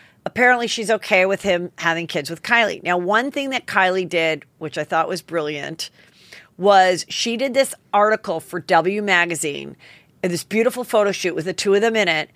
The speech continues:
when she's pregnant with this current, with the youngest boy. And in it, she says, "We are not monogamous.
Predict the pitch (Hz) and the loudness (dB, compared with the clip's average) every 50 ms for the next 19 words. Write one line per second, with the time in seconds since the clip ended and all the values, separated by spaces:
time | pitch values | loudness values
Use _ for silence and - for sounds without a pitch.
0 | - - - _ - 160 151 - 190 - - - 196 196 196 214 202 202 202 - | -20 -20 -20 _ -10 -8 -6 -6 -8 -4 0 0 0 2 0 -2 0 0 0 0
1 | - 202 180 - - - - - 202 190 185 180 - _ _ - 190 180 185 196 | 0 -2 -2 -2 -4 -8 -6 -4 -2 -2 -2 -2 -4 _ _ -4 -4 -2 2 2
2 | 185 175 170 170 180 185 185 185 196 190 - - 175 156 147 143 147 156 160 _ | 4 4 4 4 2 2 2 0 -2 -4 -4 -2 -2 0 0 0 -2 -2 -6 _
3 | _ _ _ - - - - _ _ _ _ _ - 214 214 208 208 208 208 208 | _ _ _ -20 -20 -20 -20 _ _ _ _ _ 2 4 4 4 4 4 2 0
4 | 208 208 214 - - _ _ _ _ - 226 233 277 339 320 269 - - - 233 | 0 -2 -4 -4 -6 _ _ _ _ -2 0 2 2 2 0 0 -2 -6 -8 -6
5 | - - - 208 196 196 190 190 175 - - - _ _ - - 160 185 220 233 | -4 0 4 4 6 6 4 2 0 -4 -8 -12 _ _ -12 -8 -6 -6 -2 0
6 | 262 285 277 254 220 214 220 226 220 202 196 190 185 175 175 175 170 165 160 160 | 2 2 2 4 4 6 6 4 4 0 -4 -2 -2 -2 -2 -2 -4 -6 -8 -8
7 | 160 151 139 - - - - - | -10 -10 -10 -12 -14 -14 -16 -18